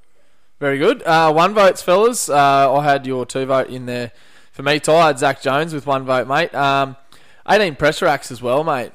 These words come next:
to add to his list of things you went through there. So, yeah, solid game, and he's extremely noticeable when he cuts through the middle there. He's got, got an enormous amount of pace.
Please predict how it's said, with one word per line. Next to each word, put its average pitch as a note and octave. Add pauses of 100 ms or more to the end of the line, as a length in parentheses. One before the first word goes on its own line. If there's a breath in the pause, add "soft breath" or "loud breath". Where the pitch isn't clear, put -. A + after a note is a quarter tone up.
(100)
to C3+
add B2
to B2
his A#2
list C3
of A#2
things B2
you C3+
went D#3
through A#2
there. A#2+
So, A#2+ (340 soft breath)
yeah, C#3
solid D#3
game, C3+
and B2
he's C3+
extremely C#3
noticeable B2
when A2+
he G2
cuts -
through B2
the A2+
middle A#2+
there. A2+
He's A#2+
got, -
got -
an B2
enormous C3
amount A#2
of -
pace. A#2+